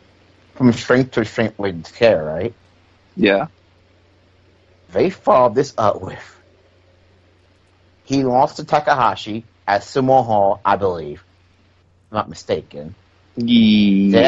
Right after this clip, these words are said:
Speaker 1: Then, then they, oh boy. Like, those Korakuen, the Korakuens all year, if it, if they have not drawn well.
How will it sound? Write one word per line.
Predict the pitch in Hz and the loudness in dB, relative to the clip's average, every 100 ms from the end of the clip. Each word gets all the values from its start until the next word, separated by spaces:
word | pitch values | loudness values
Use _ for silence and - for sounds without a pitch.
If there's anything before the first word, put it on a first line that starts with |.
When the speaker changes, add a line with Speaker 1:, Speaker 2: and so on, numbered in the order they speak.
| 151 | 4
Speaker 1:
Then, | 156 85 58 53 55 - - _ _ _ _ _ _ _ _ _ _ | 0 -2 -6 -8 -10 -12 -18 _ _ _ _ _ _ _ _ _ _
then | - 117 135 160 135 | 0 2 2 0 0
they, | 120 113 - - - | 0 0 -4 -14 -4
oh | 117 98 82 | 0 0 -2
boy. | - 76 73 - _ _ _ _ _ _ - | -6 -6 -6 -12 _ _ _ _ _ _ -10
Like, | 101 107 - | -2 -2 0
those | 123 113 | 0 -2
Korakuen, | - - 151 202 - 170 170 175 - | 0 2 4 2 0 -2 -2 -8 -6
the | 104 | -6
Korakuens | 92 - 156 202 156 147 | -2 2 2 2 -2 -4
all | - 127 131 | -2 0 0
year, | 117 110 110 143 _ _ _ _ | 0 0 -2 -4 _ _ _ _
if | 117 117 | 0 2
it, | 123 117 82 - | 0 -2 -4 -4
if | 110 - - _ _ _ _ _ - | -4 -4 -20 _ _ _ _ _ -2
they | 101 | 2
have | 151 170 | 2 0
not | 151 104 | -2 0
drawn | 117 113 90 | 0 0 -2
well. | 73 65 | -8 -12